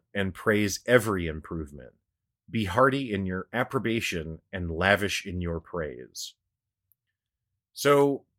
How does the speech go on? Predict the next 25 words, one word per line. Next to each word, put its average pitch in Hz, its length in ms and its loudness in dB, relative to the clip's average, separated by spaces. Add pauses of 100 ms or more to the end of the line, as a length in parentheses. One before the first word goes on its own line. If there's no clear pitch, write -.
(1120)
and 120 240 -6
that 117 100 2
was 107 120 2
the, 107 100 -4
the 110 160 -2
next, 104 400 -2
the 113 80 0
next 101 260 -2
point, 101 380 -2
but 98 240 2 (1700)
again, 104 420 2 (260)
ties 117 240 -2
into 117 120 4
everything 113 260 6
we've 107 100 4
been 98 120 0
talking 98 280 2
about. 76 240 -8
People 110 280 -4
hate 123 240 2
criticism, 104 760 -2 (140)
love 95 340 4
praise. 67 500 -8
Be 123 160 0
encouraging. 90 720 -2